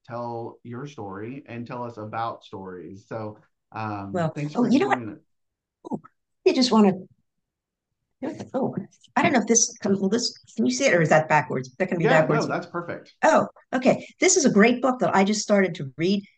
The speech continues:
Speaker 2: This author actually sent this to Harris, and he gave it to me, and I've just started to read it, and it is just, now this is a real storyteller. This woman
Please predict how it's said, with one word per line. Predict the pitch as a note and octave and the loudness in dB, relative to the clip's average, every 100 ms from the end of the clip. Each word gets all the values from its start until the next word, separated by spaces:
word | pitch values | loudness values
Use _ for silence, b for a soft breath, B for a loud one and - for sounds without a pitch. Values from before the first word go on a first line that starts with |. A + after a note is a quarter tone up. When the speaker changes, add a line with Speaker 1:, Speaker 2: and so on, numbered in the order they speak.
| _ - | _ -4
Speaker 2:
This | G3+ - | -4 -2
author | B3+ F#4+ G#3+ F#3+ | -4 -2 2 2
actually | A#3+ - F3+ F3 | 2 -2 -6 -6
sent | E3+ - E4+ - | -4 -2 -2 -2
this | E3 E3 | -2 -2
to | E3 | -6
Harris, | - D4 - - - B B - | -12 -10 -10 -6 -8 B B 4
and | G3 | 6
he | B3 | 8
gave | C4+ E4 | 8 4
it | F#3+ | 4
to | G#3 | 4
me, | G#3 B3+ F3 D3+ | 6 6 4 2
and | F#3 | 0
I've | G3 F#3+ | 0 0
just | D4 - | -2 -2
started | C#4 A3+ | 0 0
to | F#3 | 0
read | B3 | 0
it, | F#3+ | 0
and | D#3+ F3+ | -2 -2
it | - D4+ | -4 -2
is | G#3+ - | -4 -4
just, | E3 | -4
now | E3 | 0
this | F3+ C#4+ | 2 2
is | G3 | 2
a | D3+ C#3 | 0 0
real | E3+ F#3+ | 4 4
storyteller. | - D#3+ C#3 B2+ - D#3 | 2 -4 -4 -4 -8 -8
This | E3 F#3 | -4 0
woman | E3+ D#3+ | 2 2